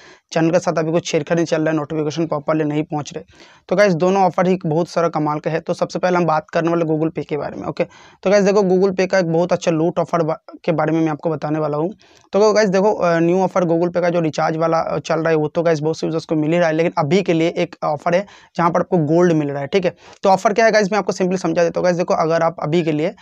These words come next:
जैसे यूपीआई में मनी ट्रांसफर करते थे, जैसे कि, अ, Google Pay का ऑफर थे वन फिफ्टी रुपीज अगर आप ट्रांसफर करोगे तो गाइस आपको यहाँ पर स्क्रैच कार्ड मिलता था। ठीक है, ऐसे ही अगर आप यहाँ पर, अ, किसी को पैसा भेजोगे तो गाइस देखो,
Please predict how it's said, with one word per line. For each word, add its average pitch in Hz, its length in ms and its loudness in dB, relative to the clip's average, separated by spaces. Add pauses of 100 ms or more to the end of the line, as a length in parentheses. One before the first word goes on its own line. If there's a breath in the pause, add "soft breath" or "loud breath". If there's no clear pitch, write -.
(220 soft breath)
जैसे 180 220 2
यूपीआई 185 280 2
में 190 200 4
मनी 165 220 0
ट्रांसफर 170 300 -2
करते 160 280 -4
थे, 156 140 -4
जैसे 156 260 -4
कि, 170 60 0
अ, 156 340 -4
Google 151 280 0
Pay 160 140 -2
का 160 80 0
ऑफर 151 220 -4
थे - 120 -2
वन 156 160 -2
फिफ्टी 156 240 -4
रुपीज 147 240 -4
अगर 147 140 -6
आप 151 80 -6
ट्रांसफर 151 300 -6
करोगे 151 380 -2 (320 loud breath)
तो 170 80 0
गाइस 165 120 4
आपको 127 200 -2
यहाँ 156 100 -2
पर 160 100 -4
स्क्रैच 151 300 -4
कार्ड 170 160 -2
मिलता 151 260 -2
था। 156 160 -4
ठीक 180 200 -4
है, 156 100 0
ऐसे 156 160 -4
ही 185 120 0
अगर 165 200 -2
आप 185 120 -2 (100)
यहाँ 156 220 -2
पर, 165 280 0 (360 soft breath)
अ, 151 100 -2
किसी 160 300 -4
को 175 80 -2
पैसा 165 280 -2
भेजोगे 156 360 0
तो 160 120 -2
गाइस 170 140 2
देखो, 156 240 0